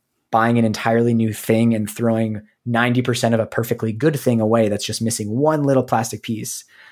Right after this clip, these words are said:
Um, but I think a lot of it too is people just, like, if you have a thing that works and you really like, they wanna, uh, maintain it. And it was really cool to see how much joy it brought people when they realized that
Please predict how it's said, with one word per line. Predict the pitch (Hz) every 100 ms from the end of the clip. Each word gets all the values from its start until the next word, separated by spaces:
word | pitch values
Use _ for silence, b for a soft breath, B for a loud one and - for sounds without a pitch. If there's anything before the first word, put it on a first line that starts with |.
| B B
Um, | 110 107
but | 151
I |
think | 220 208
a | 151
lot | 131
of | 117
it | 117
too | 147
is | 120
people | 127 123
just, | 117 -
like, | 107 - _ -
if | 117
you | 113
have | 156
a | 147
thing | - 131
that | 117
works | 117 127 -
and | 107
you |
really | 107 107 101
like, | 110 117
they | 104
wanna, | 107 107 107 107 b b b b _
uh, | 107 101 101
maintain | 107 104 117 117
it. | 101
And | 117
it | 135
was | 135
really | 151 170 165 160 b b b -
cool | - 139 143
to | -
see | 120 - 131
how | 120 117
much | 117 117 117
joy | 107 120 131
it | 123 110
brought | 110 113 -
people | 117 113 104 107 - _ _ _
when | - 120
they | 113 110
realized | 113 107 107 101
that | 107 104